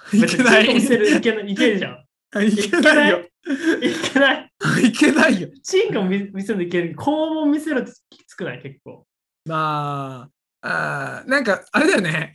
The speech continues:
Speaker 1: えっと、そのチンコは、
Speaker 2: え、ち-、別にお風呂とかで、
Speaker 1: 銭湯とかで、
Speaker 2: そうそう、
Speaker 1: そうそうそう。
Speaker 2: み-、同性あれじゃん。見ることはあるじゃん。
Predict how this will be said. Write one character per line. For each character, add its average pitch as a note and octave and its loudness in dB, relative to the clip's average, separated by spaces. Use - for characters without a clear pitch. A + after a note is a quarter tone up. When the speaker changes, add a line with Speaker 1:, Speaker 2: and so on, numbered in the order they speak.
Speaker 1:
え E3 -8
っ D#3 -18
と、 D#3 -8
そ A3+ -6
の G#3+ -4
チ A4+ -4
ン - -6
コ E3 -6
は、 D3+ -2
Speaker 2:
え、 - -18
ち-、 A#3+ -2
別 C#4 2
に A3 2
お - 4
風 A#3+ 2
呂 A4+ 4
と C#3+ 0
か C#3+ 2
で、 - 2
Speaker 1:
銭 C#3 -2
湯 - -
と C3+ -10
か - -20
で、 - -18
Speaker 2:
そ G#3 -4
う - -2
そ F3 -2
う、 - -4
Speaker 1:
そ C#3+ -6
う D#3 -2
そ F3+ 4
う - 4
そ D3 0
う。 D#4 0
Speaker 2:
み-、 F4 -4
同 - -8
性 D4+ -4
あ C4+ -2
れ C4+ -8
じ C4 -4
ゃ D#3 -4
ん。 C#3 -14
見 D#4 0
る E4+ -2
こ F#3+ -12
と F3 -10
は B2+ -10
あ A3 -6
る E3 -6
じ - -14
ゃ - -18
ん。 - -20